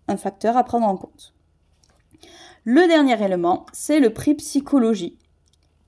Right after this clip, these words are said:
Et le prix psychologique, c'est ce qui va vous permettre de doper vos ventes. Est-ce que vous savez que dans, quand le cerveau finalement lit un prix, il ne s'attarde que sur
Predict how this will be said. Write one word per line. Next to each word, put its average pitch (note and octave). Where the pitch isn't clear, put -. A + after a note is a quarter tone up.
Et A3
le F#4
prix F4+
psychologique, A#3+
c'est G#3+
ce G3+
qui G#3
va F#3+
vous F#3
permettre D4
de G3+
doper C4+
vos B3
ventes. E3+
Est-ce B3
que D4
vous B3
savez D#4
que B3+
dans, C#4
quand C#4
le A3+
cerveau C#4
finalement A#3
lit C4
un D4
prix, -
il C4
ne D4+
s'attarde A#3
que C#4+
sur B3+